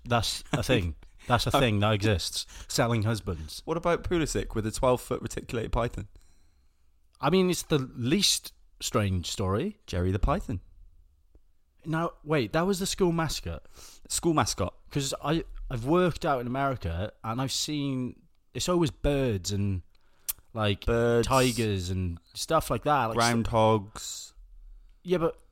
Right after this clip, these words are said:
Speaker 1: oh,
Speaker 2: Little,
Speaker 1: yeah, but a s-,
Speaker 2: they're little
Speaker 1: a
Speaker 2: unique
Speaker 1: snake.
Speaker 2: That's a twelve-foot python. And then we've got Daley Blind, unable to obtain his U K motorbike licence because they
Speaker 1: Because of the
Speaker 2: thought <laughs> he was blind.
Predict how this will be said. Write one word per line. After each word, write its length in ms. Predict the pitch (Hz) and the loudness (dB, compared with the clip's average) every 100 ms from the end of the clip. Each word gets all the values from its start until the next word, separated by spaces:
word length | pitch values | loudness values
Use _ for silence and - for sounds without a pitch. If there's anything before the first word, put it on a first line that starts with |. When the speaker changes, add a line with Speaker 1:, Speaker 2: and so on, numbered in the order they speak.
| _ | _
Speaker 1:
oh, 160 | - 127 | -2 4
Speaker 2:
Little, 480 | 135 123 120 113 110 - | 4 4 4 2 -2 -4
Speaker 1:
yeah, 100 | - 165 | -2 0
but 80 | |
a 40 | 165 | 0
s-, 240 | - - | 0 0
Speaker 2:
they're 120 | - | 4
little 260 | 135 139 143 | 4 4 2
Speaker 1:
a 40 | |
Speaker 2:
unique 320 | 127 123 131 135 | 2 2 2 2
Speaker 1:
snake. 380 | 170 92 - - - _ _ _ _ _ _ _ _ _ | 2 -2 -6 -18 -20 _ _ _ _ _ _ _ _ _
Speaker 2:
That's 140 | - | -20
a 40 | - | -12
twelve-foot 400 | - 98 - - | -8 -8 -8 -6
python. 420 | 98 87 - 80 - - - _ - - - _ _ _ _ | -2 -2 -4 -8 -8 -18 -20 _ -20 -20 -20 _ _ _ _
And 160 | 95 107 | -2 0
then 140 | 110 | 2
we've 180 | 110 101 | 0 -2
got 280 | 113 110 - | -2 -4 0
Daley 260 | 120 113 | 0 2
Blind, 640 | 101 113 107 104 104 98 - _ - _ - - - - | 2 4 4 6 4 0 -8 _ -20 _ -20 -20 -20 -6
unable 300 | 104 104 101 | 0 0 0
to 140 | - | -2
obtain 420 | 104 - 120 101 95 | -4 -2 -2 0 0
his 300 | 98 95 - - _ _ | -2 -6 -8 -14 _ _
U 120 | 101 - | -12 -10
K 280 | - 98 95 | -4 -2 2
motorbike 520 | 98 92 - 82 - | 2 2 0 -6 -4
licence 760 | 92 90 - - - - - _ _ _ _ _ - - | -2 -2 -2 -8 -8 -12 -18 _ _ _ _ _ -20 -4
because 360 | - 107 104 92 | -2 0 0 2
they 100 | 104 92 | 4 4
Speaker 1:
Because 200 | 101 90 | 4 2
of 80 | |
the 120 | 95 95 | 2 2
Speaker 2:
thought 380 | 73 - - - - - - | 0 -2 -6 -8 -12 -12 -20
<laughs> 400 | - - - - | -20 -20 -20 -10
he 120 | - 90 | -4 -2
was 220 | 85 80 | -2 -4
blind. 840 | - 98 92 87 85 85 82 82 | -2 0 2 0 0 -2 -4 -8